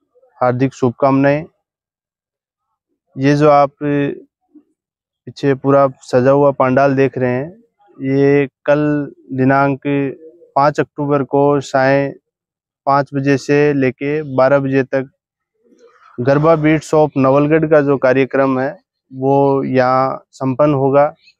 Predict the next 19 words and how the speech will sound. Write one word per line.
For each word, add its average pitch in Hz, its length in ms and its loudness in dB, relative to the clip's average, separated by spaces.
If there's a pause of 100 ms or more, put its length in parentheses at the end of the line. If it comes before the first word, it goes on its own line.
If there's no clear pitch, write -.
(800)
जिसकी 165 560 2
लोकेशन 156 640 2
है 156 360 4
सुबोध 143 540 -2
स्कूल 151 560 0
का 143 100 4
जो 139 140 -2
इंग्लिश 151 380 2
मीडियम 151 300 2
का 139 120 2
कैंपस 131 520 -4
है, 143 260 -8 (760)
उसके 151 560 2 (320)
ग्राउंड 139 320 2
में 151 100 2
ये 143 200 2 (240)
कार्यक्रम 131 460 0
किया 127 260 0
जाएगा। 131 420 0